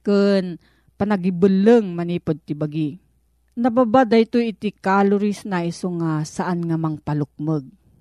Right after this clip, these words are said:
Anya ti aramiden ti nagannak no ti anakna ket kanen na amin nga makan. Malaksid iti nagtubo iti daga. Nalaklaka nga suruan iti babasit nga ubing.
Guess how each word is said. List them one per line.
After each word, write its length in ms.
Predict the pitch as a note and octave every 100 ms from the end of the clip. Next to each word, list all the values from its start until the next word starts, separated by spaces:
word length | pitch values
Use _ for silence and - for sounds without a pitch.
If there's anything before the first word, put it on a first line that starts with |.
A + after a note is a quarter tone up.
| _ _ _ _ -
Anya 240 | C4+ C#4+
ti 80 | D4
aramiden 640 | C4+ B3 A#3+ A#3+ G#3 A#3
ti 160 | A#3 G3
nagannak 640 | F3+ F3+ F#3+ A3+ F3+ -
no 160 | G#3 G3+
ti 320 | G3 - G3+
anakna 640 | G#3 A3+ - A3+ F#3 E3 -
ket 240 | G#3 - _ _ _ -
kanen 400 | A#3+ B3+ C4 C4+
na 240 | C4 A#3
amin 480 | A#3+ A#3+ C#4 D4 C4+
nga 480 | A#3+ A3 G#3+ G3+ F3+
makan. 560 | F3 F#3+ A#3 B3+ F3+ E3+ _ _ _ _ -
Malaksid 640 | G3 G#3+ G#3+ - - B3 F#3+
iti 480 | G3 - F#3+ F3+
nagtubo 640 | F3 E3+ D3 - F#3+ F3 F3
iti 240 | D#3+ E3+
daga. 400 | D#3 D#3 D3 C#3 _ _ _ _ _ _ _ _
Nalaklaka 480 | A3+ B3+ B3 A#3+ A#3+ A#3
nga 80 | A3+
suruan 480 | G#3+ F#3 G3+ G3+
iti 400 | F#3 G3 F#3 F3+
babasit 480 | E3 D#3+ D#3 - F#3+
nga 160 | D#3+ D#3
ubing. 480 | D3 D#3 F3+ D3+